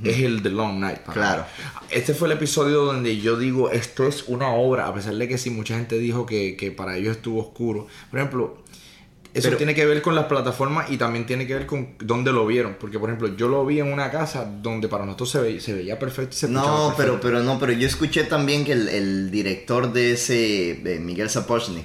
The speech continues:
Speaker 2: que
Speaker 1: Ujú.
Speaker 2: fue el director, un, un tremendo director.
Speaker 1: Un caballo, claro.
Speaker 2: Sí, que él dirigió también La Batalla de los Bastardos.
Speaker 1: Ujú.
Speaker 2: Pero él salió diciendo que no, que la gente no sabía cómo configurar sus televisores, que tenían que aprender a ver, o sea, como tratando un poco a la gente de ignorantes, y yo creo que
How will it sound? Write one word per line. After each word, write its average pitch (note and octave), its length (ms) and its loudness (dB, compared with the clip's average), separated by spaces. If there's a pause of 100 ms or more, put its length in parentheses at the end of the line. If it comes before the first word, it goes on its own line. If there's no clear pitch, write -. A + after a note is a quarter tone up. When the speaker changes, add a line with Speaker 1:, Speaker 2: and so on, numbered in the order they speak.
(320)
Speaker 2:
que F2 120 -4
Speaker 1:
Ujú. F#2+ 80 -6
Speaker 2:
fue G2 80 -2
el F#2 80 -2
director, G#2 480 -2
un, G2 80 -2
un G2+ 400 -4
tremendo G2+ 760 -2
director. D#2+ 540 -4
Speaker 1:
Un F#2+ 60 2
caballo, G#2 280 2
claro. F#2 160 -8
Speaker 2:
Sí, F#2+ 60 -4
que G2 140 -2
él G2 140 -2
dirigió G#2 360 0
también G#2+ 220 -2
La G#2+ 80 0
Batalla G#2 320 0
de - 20 -2
los F#2+ 120 -2
Bastardos. F2 520 -4
Speaker 1:
Ujú. F#2+ 100 -4 (380)
Speaker 2:
Pero A2 160 2
él A2+ 40 2
salió D3 280 4
diciendo C#3+ 500 4
que B2 140 0
no, B2+ 180 2
que C3 120 2
la A2+ 120 4
gente B2 240 2
no B2+ 120 2
sabía B2+ 280 4
cómo B2 220 -2
configurar G2 480 0
sus G#2+ 160 -6
televisores, B2 840 2
que A2+ 80 -2
tenían G2 240 -4
que C3 80 -4
aprender G#2 400 0
a A2 80 4
ver, A2+ 160 4
o G#2 60 -2
sea, G#2+ 160 -2
como G#2+ 180 -4
tratando A#2 380 0
un C3 80 -2
poco C#3 220 0
a - 20 4
la A#2 120 4
gente B2 280 0
de A#2 100 4
ignorantes, G#2+ 800 -2
y G2 100 -4
yo F#2+ 160 -4
creo A2+ 220 -2
que G#2+ 320 0